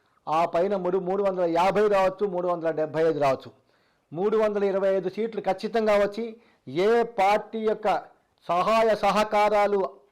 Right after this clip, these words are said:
భారతీయ జనతా పార్టీ తీసుకోకుండా సింగిల్ లార్జెస్ట్ పార్టీగా భారతీయ జనతా పార్టీ మళ్ళీ సెంట్రల్లో వచ్చి మూడోసారి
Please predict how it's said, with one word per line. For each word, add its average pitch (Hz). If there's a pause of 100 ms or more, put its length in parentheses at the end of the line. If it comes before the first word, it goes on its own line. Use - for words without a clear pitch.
(520)
భారతీయ 196
జనతా 196 (100)
పార్టీ 180 (120)
తీసుకోకుండా 185 (580)
సింగిల్ 220
లార్జెస్ట్ 214
పార్టీగా 196 (120)
భారతీయ 180
జనతా 185
పార్టీ 165 (100)
మళ్ళీ 180
సెంట్రల్లో 180
వచ్చి 185 (1400)
మూడోసారి 208